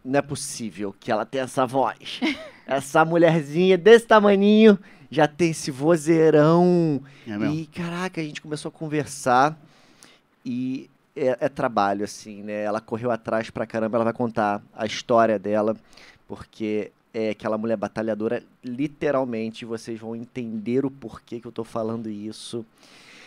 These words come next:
Speaker 1: É, Nina, você sempre curtiu música demais, né? Sempre foi a, cê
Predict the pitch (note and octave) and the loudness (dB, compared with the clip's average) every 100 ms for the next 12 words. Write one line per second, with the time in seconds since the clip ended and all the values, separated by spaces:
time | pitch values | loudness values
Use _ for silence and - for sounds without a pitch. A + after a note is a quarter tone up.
0 | _ _ - A2 G#2+ G#2 G#2 G2+ A2 A#2+ | _ _ -8 -8 -6 -6 -6 -6 -6 -4
1 | C#3 A#2+ G#2 F#2+ G2 _ _ _ _ _ | -2 0 -2 -6 -10 _ _ _ _ _
2 | _ G#2 A2 A2 - - A#2+ C3 C3+ - | _ -6 -6 -6 -8 -4 -2 -2 -6 -18
3 | - - - D3+ D3+ E3+ D3+ C3+ - C#3 | -20 -16 -4 -2 -2 -6 -6 -8 -6 -8
4 | A#2 A#2+ B2+ - C3 B2+ C#3+ A#2 C#2+ - | -6 -6 -6 -10 -14 -10 -2 -2 -2 -10
5 | F#2+ A2 G2 G2+ - A2+ A2+ A#2+ A#2 G#2+ | -12 -8 -8 -10 -8 -8 -8 -10 -4 -2
6 | G#2 G2 _ _ _ - B2 G#2+ | -2 -6 _ _ _ -8 -8 -8